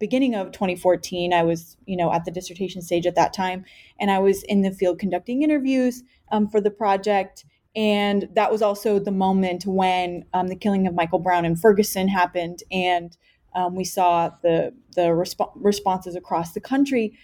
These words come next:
um, to, to that incident. And we saw in that moment the rise of the Black Lives Matter movement. And so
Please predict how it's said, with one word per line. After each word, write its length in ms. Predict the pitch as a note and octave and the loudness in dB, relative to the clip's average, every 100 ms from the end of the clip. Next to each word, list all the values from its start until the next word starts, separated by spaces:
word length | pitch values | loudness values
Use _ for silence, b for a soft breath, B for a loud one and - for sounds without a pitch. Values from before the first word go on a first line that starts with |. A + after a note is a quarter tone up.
| b _ | b _
um, 360 | G#3 G3 G3 G3 | 0 2 2 -2
to, 360 | - A#3+ A3+ E3+ - | 2 2 2 -2 -12
to 180 | - C#4 | 0 2
that 240 | C4+ A#3 - _ _ _ | 2 -2 -6 _ _ _
incident. 440 | B3 B3 A#3 A#3 - | -2 0 0 0 2
And 140 | G3 | 2
we 100 | G3 | 2
saw 380 | F#3+ G3 F#3 F3+ B B - | 0 0 2 2 B B 0
in 140 | G#3 | 2
that 180 | G3 G3 | 2 2
moment 520 | F#3 F#3 F3+ F3 E3+ | 2 2 0 -4 -4
the 100 | F#3+ | 0
rise 260 | F3+ E3+ E3+ | 2 2 0
of 60 | |
the 80 | F3 | -4
Black 260 | E3 D#3 E3 | 0 0 0
Lives 220 | E3 F3+ | 0 0
Matter 200 | E3 E3 | 0 2
movement. 380 | D#3+ D3 E3 - | 0 -2 -4 0
And 160 | G3 | 0
so 340 | F#3+ G#3+ G3 | 2 4 4